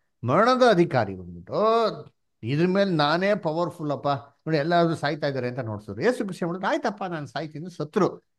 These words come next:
ಸತ್ಬಿಟ್ಟು ಅದ್ರ ಪುನರುತ್ಥಾನಕ್ಕೆ ಬಂದ್ರು ನೋಡಿ ಅಂತೀನಿ. ಅವಾಗೆ ಕ್ರಿಸ್ತನು ಮರಣದ ಅಧಿಕಾರಿಯನ್ನು ಜಯಿಸಿದಂತೆ ಆಯ್ತು. ಯೋಚನೆ ಮಾಡಿ,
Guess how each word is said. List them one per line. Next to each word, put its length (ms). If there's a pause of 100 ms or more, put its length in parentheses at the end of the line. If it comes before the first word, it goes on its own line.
(460)
ಸತ್ಬಿಟ್ಟು 840 (960)
ಅದ್ರ 260
ಪುನರುತ್ಥಾನಕ್ಕೆ 800
ಬಂದ್ರು 260
ನೋಡಿ 160
ಅಂತೀನಿ. 300 (540)
ಅವಾಗೆ 540
ಕ್ರಿಸ್ತನು 760
ಮರಣದ 500
ಅಧಿಕಾರಿಯನ್ನು 760
ಜಯಿಸಿದಂತೆ 680
ಆಯ್ತು. 600 (540)
ಯೋಚನೆ 260
ಮಾಡಿ, 440